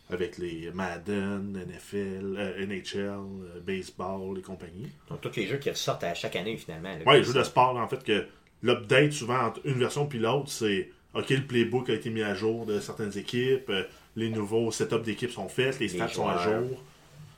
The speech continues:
Speaker 1: puis, euh, les échanges ont été, ont été mis à jour. En fait, ce qui pourrait, ce qui pourrait souvent se résumer à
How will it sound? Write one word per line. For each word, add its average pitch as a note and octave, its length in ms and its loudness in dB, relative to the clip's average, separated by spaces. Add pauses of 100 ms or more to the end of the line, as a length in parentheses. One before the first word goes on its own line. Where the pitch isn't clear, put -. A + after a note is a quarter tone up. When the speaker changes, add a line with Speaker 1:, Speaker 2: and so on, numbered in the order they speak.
(180)
Speaker 1:
puis, G2 180 2
euh, F#2 120 2
les G2+ 200 2
échanges G#2 260 0
ont G2+ 80 -2
été, G2+ 260 0
ont F#2 100 -6
été G#2 140 -2
mis G#2 140 0
à G2 60 0
jour. D#3 180 0
En - 80 -6
fait, C#3+ 80 0
ce D3 80 -8
qui - 60 -14
pourrait, B2 260 0
ce - 80 -10
qui - 120 -4
pourrait A#2+ 200 -2
souvent C#3+ 180 0
se D3+ 80 -4
résumer A#2 340 0
à F#2+ 260 0